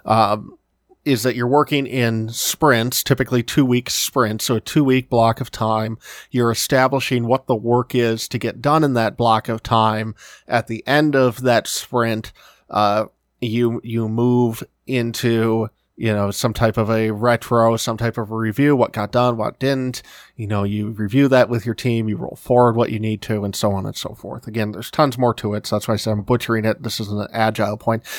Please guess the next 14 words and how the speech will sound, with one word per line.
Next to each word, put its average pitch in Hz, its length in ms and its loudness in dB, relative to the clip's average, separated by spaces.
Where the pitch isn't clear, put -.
But, 147 260 -2
like, 135 220 0
agile 180 420 2
is 117 100 -2
a 113 60 -4
system. - 640 -6
Agile 156 300 4
is 131 80 -2
a 117 80 -2
system - 480 -2
for 123 140 -2
getting 120 260 -2
things 110 300 -6
done. 143 340 2